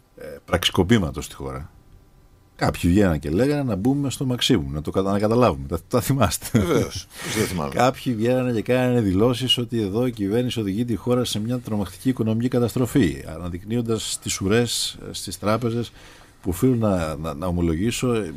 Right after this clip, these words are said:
Speaker 1: με μεγάλη ψυχραιμία ο ελληνικός λαός και κάνει μεγάλο κόπο ορισμένα τηλεοπτικά συνεδρία για να βρούνε κάποιους να δυσανασχετούν, έτσι. Ήταν φοβερή αυτή η, η ψυχραιμία που επέδειξε ο ελληνικός λαός. Αλλά το κλίμα το θυμάστε εκείνη την Τετάρτη. Εγώ βγήκα στον ελληνικό λαό και είπα την αλήθεια.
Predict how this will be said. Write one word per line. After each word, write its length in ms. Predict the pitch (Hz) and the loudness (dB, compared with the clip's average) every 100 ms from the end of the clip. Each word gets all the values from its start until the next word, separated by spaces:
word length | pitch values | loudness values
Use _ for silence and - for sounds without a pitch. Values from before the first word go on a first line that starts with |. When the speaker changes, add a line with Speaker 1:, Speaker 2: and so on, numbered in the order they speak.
| 90 | -8
Speaker 1:
με 100 | 92 | -4
μεγάλη 440 | 92 92 160 185 | -2 2 2 2
ψυχραιμία 420 | - 80 76 73 | -2 -4 -2 0
ο 20 | |
ελληνικός 300 | 73 69 69 | -2 -2 -4
λαός 300 | 71 71 69 | -4 -4 -4
και 100 | - | -6
κάνει 260 | - 107 117 | -2 0 2
μεγάλο 440 | 101 101 143 131 | 2 2 2 2
κόπο 540 | 92 104 95 82 69 65 - - | 0 2 2 0 -8 -10 -20 -8
ορισμένα 460 | 90 82 82 95 85 | -2 0 2 2 2
τηλεοπτικά 400 | 80 76 - 90 | -2 -4 -2 -2
συνεδρία 380 | - 85 87 | 0 0 2
για 120 | 92 90 | 2 2
να 140 | 87 | 2
βρούνε 420 | 85 90 110 92 | 0 2 2 0
κάποιους 580 | 80 92 87 - 85 - - - | -2 -2 0 0 0 -2 -6 -8
να 120 | 98 | -2
δυσανασχετούν, 680 | 90 87 87 82 - 76 82 | 0 2 0 0 -2 0 0
έτσι. 200 | 78 82 | 0 -2
Ήταν 180 | 117 123 | -2 -2
φοβερή 460 | - 107 92 117 147 | 2 2 4 4 4
αυτή 240 | 85 - | 0 -4
η, 200 | 69 67 - - - 60 | -6 -8 -14 -20 -20 -12
η 60 | - | -6
ψυχραιμία 560 | - - 85 85 95 | -2 0 2 2 2
που 60 | 80 | 0
επέδειξε 300 | 76 78 - | -2 -4 -4
ο 20 | |
ελληνικός 260 | 76 76 73 | -4 -4 -2
λαός. 180 | 73 67 - - | -4 -6 -16 -8
Αλλά 140 | 87 90 | -2 0
το 120 | 90 | 0
κλίμα 240 | 117 143 | 2 2
το 80 | 131 | 0
θυμάστε 460 | - 120 160 135 76 | 0 2 2 2 -2
εκείνη 220 | - 76 | -4 -2
την 140 | 71 | -2
Τετάρτη. 280 | 65 71 67 | -4 -6 -4
Εγώ 140 | 92 | -4
βγήκα 280 | 143 165 175 | -4 -4 -4
στον 160 | 156 135 | -2 -2
ελληνικό 180 | 131 160 | 0 -2
λαό 120 | 170 | -2
και 60 | |
είπα 100 | 196 | -2
την 120 | 190 165 | 0 2
αλήθεια. 420 | 147 196 - | 2 0 -4